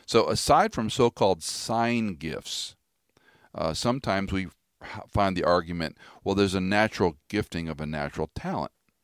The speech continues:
So, for example, uh, if you have a gift for the common good,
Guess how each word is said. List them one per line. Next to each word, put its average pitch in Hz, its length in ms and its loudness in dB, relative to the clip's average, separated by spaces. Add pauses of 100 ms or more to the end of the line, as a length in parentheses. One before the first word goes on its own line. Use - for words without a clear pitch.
(300)
So, 127 180 2
for 110 120 0
example, 95 420 0 (360)
uh, 85 340 0
if 95 160 -6
you 117 140 0
have 95 420 4
a 90 120 -8
gift 104 340 -2
for 95 120 -8
the 87 120 -2
common 95 540 0
good, 82 480 -4